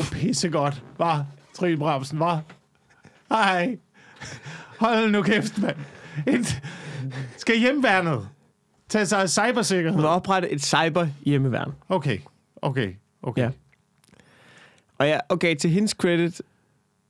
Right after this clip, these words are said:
Speaker 1: jeg ved ikke, om hun har tænkt sig at, at hive dem, der allerede er i hjemmeværnet ind, og give dem et I T-kursus. Altså, hun vil tage dem fra pølseboder og fra vej. Men, øh,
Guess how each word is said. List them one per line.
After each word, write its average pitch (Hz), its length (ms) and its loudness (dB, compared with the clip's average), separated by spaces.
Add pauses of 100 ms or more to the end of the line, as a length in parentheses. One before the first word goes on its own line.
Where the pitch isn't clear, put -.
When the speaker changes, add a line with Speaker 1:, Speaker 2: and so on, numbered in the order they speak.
(200)
Speaker 1:
jeg 160 140 4
ved 190 140 4
ikke, 175 180 4
om 165 60 2
hun 165 140 2
har 151 60 2
tænkt 147 280 0
sig 151 220 2 (240)
at, - 140 0 (120)
at 147 100 4
hive 156 300 2 (100)
dem, 165 160 2
der 160 100 4
allerede 139 260 4
er 156 100 4
i 175 80 4
hjemmeværnet 151 500 4
ind, 135 200 -2
og 139 140 0
give 151 120 0
dem 143 120 0 (500)
et 107 100 -2
I 180 160 2
T-kursus. 185 840 0 (1600)
Altså, 147 220 2
hun 139 140 2
vil 139 80 0
tage 151 180 2
dem 165 120 0
fra 151 100 -2
pølseboder 165 800 2
og 131 200 0
fra 135 140 2
vej. 143 320 2 (1200)
Men, 156 500 2 (1400)
øh, - 60 -6